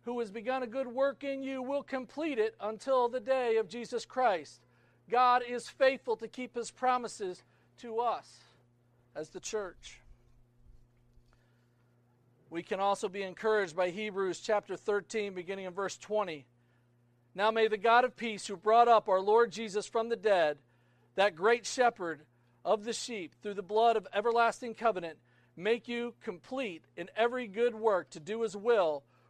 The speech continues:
working in you what is well-pleasing in his sight, through Jesus Christ, to whom be glory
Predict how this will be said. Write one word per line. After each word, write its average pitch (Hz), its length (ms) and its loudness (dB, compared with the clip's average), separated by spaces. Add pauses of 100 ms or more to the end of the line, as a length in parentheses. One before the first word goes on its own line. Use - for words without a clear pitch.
working 214 500 2
in 226 280 -2
you 135 300 -6 (720)
what 180 160 -2
is 170 100 -6
well-pleasing 226 600 0
in 240 80 -4
his 233 120 0
sight, 180 400 0 (300)
through 247 200 -4
Jesus 226 420 -6
Christ, 196 400 0
to 202 120 -4
whom 240 300 -4
be 208 140 -8
glory 185 520 0